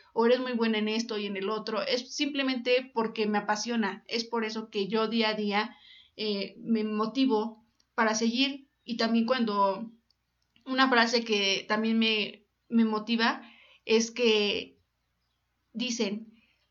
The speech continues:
"Ojalá y tu negocio crezca tanto que tengas que generar empleos". Creo que esa es una, una motivación, eh, grandiosa.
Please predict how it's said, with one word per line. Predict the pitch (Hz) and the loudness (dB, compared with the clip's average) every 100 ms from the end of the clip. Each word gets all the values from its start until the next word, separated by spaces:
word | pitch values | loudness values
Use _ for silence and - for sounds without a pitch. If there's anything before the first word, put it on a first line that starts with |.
| - | -8
"Ojalá | 233 247 240 262 | -4 0 2 4
y | 294 | 2
tu | 311 | 2
negocio | 262 220 226 233 240 - | 2 2 2 0 -2 0
crezca | 254 254 262 240 | 0 0 0 -2
tanto | 233 226 233 254 269 - | 2 2 2 0 -2 -8
que | 220 | -6
tengas | 220 240 247 233 | 0 0 0 -4
que | 240 | -8
generar | 240 208 202 202 | -6 -2 -2 -2
empleos". | 208 226 220 196 196 - _ - - | -4 -4 -2 -2 -4 -14 _ -20 -8
Creo | 247 262 | -4 0
que | |
esa | 277 | 0
es | 277 | 0
una, | 262 262 262 208 - _ - | 0 2 2 0 -6 _ -12
una | 247 254 | -4 0
motivación, | 262 226 202 202 226 220 247 - _ _ _ _ _ - - | 2 0 -2 -2 0 -2 -4 -12 _ _ _ _ _ -20 -10
eh, | 214 208 208 202 196 - - _ _ _ _ _ _ _ - | -2 -2 0 -4 -6 -10 -20 _ _ _ _ _ _ _ -18
grandiosa. | 220 233 233 233 233 262 269 240 - | -10 -2 4 6 6 6 2 -2 -6